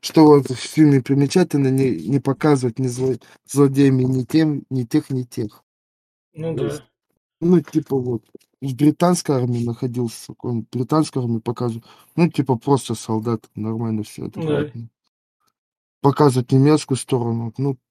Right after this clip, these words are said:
Speaker 1: тоже, типа, вот люди. Ну, е-, есть и офицеры, которые чисто
Speaker 2: Да.
Speaker 1: солдафоны, и вот и есть и такие парнишки, которых просто записали в армию и отправили к этому. Но она, в принципе, особо нахрен не нужна,
Speaker 2: Ну
Speaker 1: эта
Speaker 2: да.
Speaker 1: война. И вот он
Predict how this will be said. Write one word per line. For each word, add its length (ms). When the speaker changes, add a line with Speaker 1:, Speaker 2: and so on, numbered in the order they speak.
Speaker 1:
тоже, 340
типа, 300
вот 240
люди. 440
Ну, 200
е-, 320
есть 320
и 60
офицеры, 580
которые 420
чисто 300
Speaker 2:
Да. 100
Speaker 1:
солдафоны, 720
и 60
вот 260
и 40
есть 300
и 40
такие 340
парнишки, 560
которых 420
просто 320
записали 640
в 140
армию 360
и 60
отправили 520
к 60
этому. 300
Но 80
она, 140
в 80
принципе, 380
особо 320
нахрен 420
не 80
нужна, 340
Speaker 2:
Ну 80
Speaker 1:
эта 100
Speaker 2:
да. 80
Speaker 1:
война. 280
И 80
вот 320
он 300